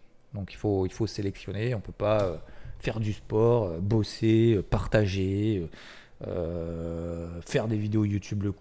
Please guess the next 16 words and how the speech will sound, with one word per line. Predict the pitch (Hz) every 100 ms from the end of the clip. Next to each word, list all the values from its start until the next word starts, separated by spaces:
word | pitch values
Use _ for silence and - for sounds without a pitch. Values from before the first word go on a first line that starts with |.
| -
week-end, | 95 107 110
machin, | 107 98 - 113
enfin | 110 110 87 92 85
voilà. | 82 - - - - -
Je | 98
pourrais, | 95 127 113 123 170 - - - - - - - -
mais | 110 -
pour | 101
le |
moment, | 107 131
c'est | 117
pas | 117
ma | 104
priorité. | 95 - 92 - - - -
Bon, | 113
bref. | 113 117 - -